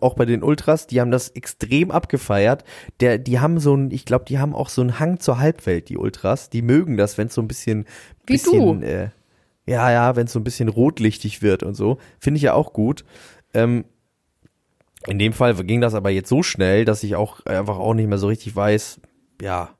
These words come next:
Speaker 1: woran man überhaupt
Speaker 2: Dein
Speaker 1: noch glauben
Speaker 2: Magen
Speaker 1: kann.
Speaker 2: gerade ganz laut geknurrt?
Speaker 1: Ja, ich hab noch nichts <laughs> gegessen heute.
Speaker 2: Wow. Bin ich mal gespannt, ob man das auf der Aufnahme hört, weil das war wirklich sehr, sehr, sehr laut. Wieso kriegst du denn nichts zu essen?
Speaker 1: Ja, aber es gibt hier doch keinen Käsedöner.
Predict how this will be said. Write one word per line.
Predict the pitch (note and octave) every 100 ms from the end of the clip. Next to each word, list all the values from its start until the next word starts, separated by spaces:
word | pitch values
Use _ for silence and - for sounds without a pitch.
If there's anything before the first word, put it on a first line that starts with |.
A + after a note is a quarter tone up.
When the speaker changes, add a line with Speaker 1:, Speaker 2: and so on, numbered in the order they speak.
| _
Speaker 1:
woran | - A2 A#2
man | A2 G#2
überhaupt | A2 D3
Speaker 2:
Dein | A3+
Speaker 1:
noch | G3
glauben | D#3 C#3
Speaker 2:
Magen | E3+ C4+
Speaker 1:
kann. | G#3
Speaker 2:
gerade | A#3 C4
ganz | A3 A3+ C#4
laut | A#3+ B3
geknurrt? | C4 - C4 C#4+ F4+
Speaker 1:
Ja, | - A2
ich | A2
hab | -
noch | A#2+
nichts | B2 -
<laughs> |
gegessen | - E3+ - - F#3+ - - A#3 F#3
heute. | - G3+ F#3+
Speaker 2:
Wow. | G3 G3+ F3+ E3+ E3 F3+ G#3+ G3 D4+ E4 - - - - -
Bin | B3+
ich |
mal | C4 A3+
gespannt, | A#3+ B3+
ob | A3+
man | A3+ F#3+
das | C#4 -
auf | A#3
der | A#3 G3
Aufnahme | G#3+ B3 F#3+ F3 A3
hört, | - -
weil | E3+
das | F#3+ G#4+
war | - A#3+
wirklich | A3 C#4 C#4+
sehr, | F#3 A3 B3+ C4+
sehr, | G#3+ G#3+ A3+
sehr | G3 G3 G#3
laut. | G3 F3+ G#3 A3 - - - F#3 - F3 - D3 _ C#3 _ - _ _ _ _ _ _ F#3+
Wieso | B3 B3+
kriegst | C4+ E4+ -
du | D#4+
denn |
nichts | C4 D4 -
zu | -
essen? | - - G#3 F#3 F#3
Speaker 1:
Ja, | - A2+
aber | C#3
es | D3+ C#3
gibt | - -
hier | - D3
doch | C3+
keinen | - D3+
Käsedöner. | D#3+ F4+ D#4 C#3+ A2+ G2+ F#2 G2